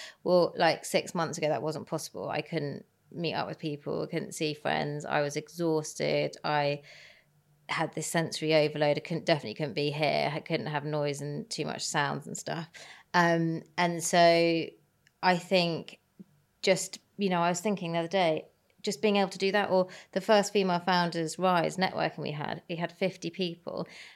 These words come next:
And I had this sudden sort of like, "Oh my gosh, what's happening?" And then I was like, "No, I'm fine, I'm fine." And it all went really, really well. But previously, like, I couldn't have even done that for five people because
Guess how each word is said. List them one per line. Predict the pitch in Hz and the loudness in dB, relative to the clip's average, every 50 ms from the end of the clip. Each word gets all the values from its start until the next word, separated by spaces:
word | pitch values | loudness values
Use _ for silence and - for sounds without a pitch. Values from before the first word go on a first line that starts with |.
| _ _ _ | _ _ _
And | 175 175 175 175 175 170 170 175 - | 0 2 4 4 2 2 0 -2 -2
I | 175 | 0
had | 160 185 185 185 | 0 2 0 0
this | 170 170 165 | -2 -4 -4
sudden | - - - 196 185 175 175 170 165 | -6 -4 0 0 0 2 0 -2 -6
sort | 165 175 - - | -6 -8 -8 -8
of | 165 | -4
like, | 165 156 151 151 - - - | 0 0 0 0 -2 -4 -4
"Oh | - 180 | -2 -2
my | 175 170 151 | -2 -2 -2
gosh, | 160 160 156 151 147 147 - | 0 0 0 0 0 -2 -4
what's | - - - | -6 -6 -4
happening?" | 160 156 151 - - 156 151 147 143 143 151 151 | -4 -4 -4 -4 -4 -4 -4 -2 -2 -4 -4 -4
And | 151 | -4
then | 156 156 | -4 -4
I | 156 | -4
was | 156 151 - | -4 -4 -4
like, | 156 - - | -4 -4 -4
"No, | 180 208 226 220 | -4 -4 -4 -4
I'm | 196 180 | -6 -6
fine, | - - 185 185 190 202 190 165 | -6 -4 -2 -2 0 0 -2 -2
I'm | 151 147 147 - | -4 -4 -6 -6
fine." | - 175 170 160 156 151 151 | -2 0 2 2 2 2 -2
And | 151 151 - - - - - _ | -4 -8 -10 -14 -18 -20 -12 _
it | - - | -6 -2
all | 160 180 165 | 0 2 4
went | 165 156 - | 4 4 4
really, | 170 165 165 160 156 156 | 2 2 2 4 4 2
really | 156 156 147 143 | 2 2 0 2
well. | 151 165 165 156 139 139 - - - - - - _ - | 4 6 6 6 6 4 0 -4 -8 -14 -20 -20 _ -6
But | 170 - - | -6 -6 -6
previously, | - - 208 208 208 196 - 156 151 - - - 95 143 160 | 0 4 6 6 6 6 4 0 -4 -4 -6 -8 -6 -4 0
like, | 160 165 156 151 - - - _ _ | 2 4 4 2 2 -2 -8 _ _
I | - 175 | 0 0
couldn't | 170 - - 180 165 170 156 | 2 2 0 -2 -2 -2 -2
have | - 113 151 170 | -4 -4 -4 -2
even | 170 165 160 160 143 143 143 147 147 - - - - 180 | -2 -2 0 -2 -2 -4 -4 -4 -6 -10 -14 -18 -16 -6
done | - 180 170 170 | -4 -2 -2 -2
that | 165 143 139 | -2 -4 -6
for | - 160 | -8 -10
five | - - 170 160 156 151 156 - | -4 -2 2 2 2 2 0 0
people | - 170 160 160 - 170 156 160 | -2 -2 -2 -2 -4 -6 -4 -2
because | - - 165 - - 165 151 151 151 151 147 - | -4 -4 -4 -4 -2 -2 0 0 -2 -2 -4 -8